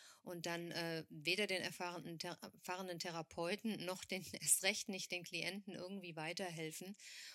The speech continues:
Und dann ist das Geld wirklich an der falschen Stelle angesetzt. Also da kann ich dir nur absolut zustimmen. Ja,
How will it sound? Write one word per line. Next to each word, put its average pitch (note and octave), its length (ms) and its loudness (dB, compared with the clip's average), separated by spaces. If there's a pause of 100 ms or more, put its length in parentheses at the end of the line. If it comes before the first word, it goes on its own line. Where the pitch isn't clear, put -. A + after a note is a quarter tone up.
Und F3 160 -4
dann E3+ 160 0
ist - 140 6
das F#3 140 2
Geld E3+ 240 0
wirklich E3 240 -4
an E3+ 80 -4
der E3 100 -2
falschen E3+ 320 -4
Stelle E3 340 2
angesetzt. D#3+ 560 2
Also D#3+ 140 -4
da E3+ 140 4
kann F3+ 160 -2
ich E3+ 80 -2
dir F3+ 120 -2
nur E3+ 300 -2 (140)
absolut F3 480 -2
zustimmen. D#3+ 580 -6 (1400)
Ja, G#3+ 560 8